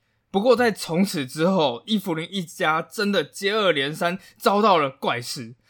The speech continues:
随着大儿子的过世，伊芙琳跟自己丈夫的关系也越来越不好。很快的，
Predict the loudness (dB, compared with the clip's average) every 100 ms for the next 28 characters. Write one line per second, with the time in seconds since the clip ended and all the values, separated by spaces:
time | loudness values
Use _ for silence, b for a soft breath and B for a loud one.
0 | -6 -4 -2 -2 2 4 4 2 -2 -2
1 | -2 -2 -2 -4 -6 -8 b b _ -2
2 | -2 0 -2 -2 -2 -2 -4 -6 -2 0
3 | 0 -2 -2 -2 0 0 -2 -6 -4 -4
4 | 0 2 2 2 0 0 -2 -2 -8 b
5 | b -2 0 2 2 2 2 -2